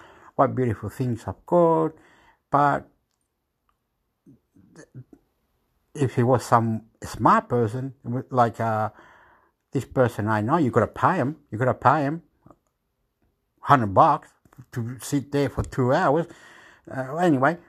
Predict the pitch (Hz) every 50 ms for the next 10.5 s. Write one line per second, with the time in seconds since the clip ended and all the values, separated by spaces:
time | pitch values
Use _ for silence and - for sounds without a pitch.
0 | _ _ _ - - 202 208 190 185 185 165 190 196 202 - - 202 196 202 196
1 | 190 185 196 185 185 - 196 190 165 190 196 180 - - _ _ - 175 170 160
2 | - - 175 175 170 156 175 185 175 - - 170 - - 170 170 175 180 190 196
3 | 180 - 175 151 147 151 151 143 135 - 113 131 131 - - - 226 226 196 160
4 | - - 117 139 123 110 117 107 - 165 170 143 123 135 107 - - - - -
5 | - 220 240 226 170 151 139 - - - 127 123 123 120 117 113 - 117 110 110
6 | - - - - - _ - 139 139 139 139 117 110 123 117 107 - 117 113 113
7 | 131 135 - - - - - 175 180 170 175 - 156 143 139 139 - - _ _
8 | _ _ _ _ - 185 185 185 - - - 190 180 165 170 180 175 - - _
9 | _ _ _ _ _ _ _ _ _ _ _ _ _ _ _ _ - - - -
10 | _ _ _ _ - 202 196 190 180